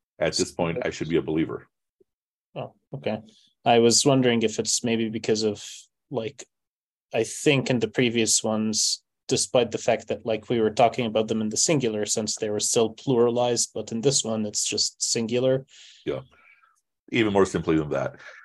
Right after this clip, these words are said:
Speaker 1: that if I have fulfilled twenty-one,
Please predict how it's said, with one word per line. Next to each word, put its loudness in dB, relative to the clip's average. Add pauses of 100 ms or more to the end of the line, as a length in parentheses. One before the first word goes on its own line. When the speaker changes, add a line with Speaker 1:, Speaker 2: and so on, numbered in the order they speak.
(580)
Speaker 1:
that 6
if 8
I 6
have 4
fulfilled 0
twenty-one, -2